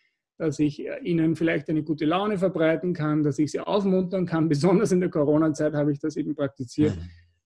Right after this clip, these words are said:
Speaker 1: Also was man da jetzt dagegen, äh, sagen kann, das, äh, verwundert mich ein klein wenig. Aber über die Motivation, äh, der Autorinnen müssen sie sich am Ende ja selber Gedanken machen.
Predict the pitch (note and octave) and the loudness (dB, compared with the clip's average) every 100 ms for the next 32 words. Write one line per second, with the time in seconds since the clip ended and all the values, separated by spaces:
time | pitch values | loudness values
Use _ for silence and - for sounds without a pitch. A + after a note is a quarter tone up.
0 | _ - F3 F3 F#3 G3+ G3 F3+ E3 F3+ | _ -4 0 4 4 4 2 2 4 4
1 | F#3 - F#3 F#3 F3+ F3 F3 - _ - | 2 0 0 0 2 2 0 -4 _ -12
2 | F#2+ - - B2+ D#3 G3 F3+ F3+ C#3+ C3+ | -10 -8 -2 0 2 2 0 -2 -2 -2
3 | D3 - D#3+ C#3+ - - D#3 D3 D#3+ D3+ | -4 -4 -6 -6 -8 -6 -6 -4 2 6
4 | F3 G#3 E3+ D3+ C#3+ C3+ C3+ C#3+ C#3 C3 | 8 6 4 4 2 -2 -4 -4 -2 -2
5 | B2+ C3+ D3+ _ _ _ _ _ E3 E3 | 0 0 -2 _ _ _ _ _ -2 2
6 | F3+ F#3 F#3 F3 E3 E3 E3 D#3 D3+ D3 | 2 2 2 2 2 2 2 2 2 2
7 | D#3 F3+ - F3+ D#3+ D#3+ F3 E3 D3+ D3 | 2 0 -4 -4 -4 -4 -6 -4 0 0
8 | D#3 D#3+ D#3 D#3+ E3+ E3+ E3 D#3 D#3+ E3 | 2 2 2 2 0 -4 -4 -6 -6 -8
9 | - C#3+ D#3 D3 C#3+ C3 C3+ D#3 D3 C3 | -4 0 2 0 0 -4 -4 -2 -4 -6
10 | C3+ C#3+ - C3 F#3 B2 | -10 -16 -16 -18 -18 _